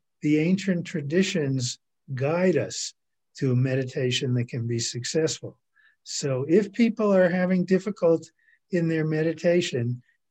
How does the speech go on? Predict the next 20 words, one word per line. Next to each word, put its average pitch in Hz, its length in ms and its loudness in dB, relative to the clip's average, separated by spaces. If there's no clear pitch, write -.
they 147 220 2
should 156 420 0
fix - 380 0
a 226 80 4
time, 208 640 0
and 120 120 -2
maybe 165 280 2
they 175 220 4
already 170 340 4
have 151 160 -2
had, 208 380 0
uh, 127 300 0
uh, 170 280 -6
enough 135 420 -2
time 107 440 -6
to 151 120 -4
try 185 480 2
out 214 260 0
that 131 220 -2
meditation. 117 800 -6